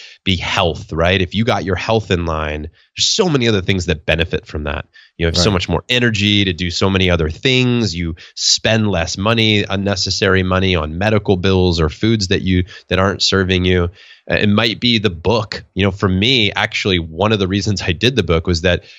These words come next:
Speaker 1: uh, to, to, to bring it all back, it's like, that was my one thing. If I did that one thing, that would turn into and cascade to so many other positive things. It would bring attention to the charity where we'd find new recipients,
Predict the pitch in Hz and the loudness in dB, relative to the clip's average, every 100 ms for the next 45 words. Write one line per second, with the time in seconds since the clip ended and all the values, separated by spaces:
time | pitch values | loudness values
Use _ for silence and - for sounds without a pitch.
0 | - 82 85 73 - - - _ - 87 | -6 0 2 0 -4 -6 -6 _ -4 -2
1 | - 78 95 101 87 85 78 85 117 101 | -2 -2 0 2 2 2 0 -2 -2 -4
2 | 90 82 - 85 85 _ _ 90 104 110 | -6 -4 0 0 -2 _ _ 0 0 0
3 | 104 95 98 98 98 98 92 117 92 - | -2 0 0 2 2 0 0 0 0 -4
4 | - 117 110 113 98 87 85 87 104 139 | 0 0 2 0 2 2 2 0 0 0
5 | 131 71 101 82 80 - - - 120 104 | 0 2 4 2 0 -8 -12 -2 0 0
6 | 82 107 101 104 104 101 113 92 85 104 | -2 0 2 2 2 0 0 0 0 -2
7 | 95 - 107 95 82 - - 113 117 104 | -2 -2 0 0 -2 -4 -4 -2 0 0
8 | 90 82 80 82 78 80 80 90 87 - | 0 -2 -2 0 0 -2 -4 -2 -2 -2
9 | 69 80 87 82 78 - 101 98 92 87 | -6 -6 -2 -2 -2 -2 -2 0 0 -2
10 | 80 - - 139 101 82 78 78 82 80 | -4 -4 0 2 2 0 -4 -6 -8 -4
11 | 87 87 101 101 98 135 98 80 76 | -2 0 2 2 0 -2 -2 -2 -4